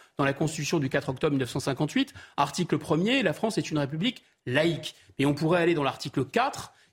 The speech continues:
qui parle des partis et dire que les partis doivent absolument respecter le principe de la laïcité. D'aucuns pensent qu'il faudrait créer un titre de la laïcité spécifique.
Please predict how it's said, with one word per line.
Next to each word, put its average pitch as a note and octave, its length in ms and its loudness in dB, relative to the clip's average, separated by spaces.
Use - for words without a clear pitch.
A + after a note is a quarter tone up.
qui C3+ 60 -6
parle D#3 240 2
des C3 100 -2
partis A3 480 -2
et C#3 60 2
dire G3+ 320 0
que F3+ 80 2
les C#3+ 160 0
partis D3+ 340 -2
doivent D3+ 160 2
absolument G3 640 0
respecter D#3+ 420 0
le A3+ 60 0
principe E3+ 280 0
de E3 80 2
la D#3 100 4
laïcité. E3 540 -2
D'aucuns G3 360 2
pensent C#4 360 0
qu'il E3 140 -2
faudrait E3+ 300 2
créer G#3+ 340 2
un F#4 100 2
titre C#4+ 460 0
de E3 180 2
la A#3 140 4
laïcité F#3+ 500 0
spécifique. F#3 680 -2